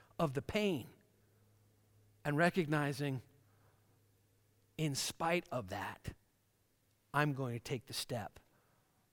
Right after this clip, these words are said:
I'm going to remove every obstacle so that there can be restoration in the relationship. Taking all those things into account, but not allowing sin to continue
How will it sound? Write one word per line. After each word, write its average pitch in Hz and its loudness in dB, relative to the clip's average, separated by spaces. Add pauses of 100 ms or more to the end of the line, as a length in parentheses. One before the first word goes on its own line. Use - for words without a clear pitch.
(220)
I'm 151 2
going 143 2
to 131 -4
remove 131 0
every 123 -2
obstacle 117 -6 (1900)
so - -4
that 127 -6
there 127 -2
can 123 -10
be 123 -2
restoration 123 -2
in 113 -6
the 113 -6
relationship. 113 -6 (1000)
Taking 170 2
all 190 6
those 202 6
things 190 2
into 180 4
account, 143 0 (680)
but 156 -2
not 156 6
allowing 165 6 (100)
sin 151 0
to 143 -4
continue 135 -2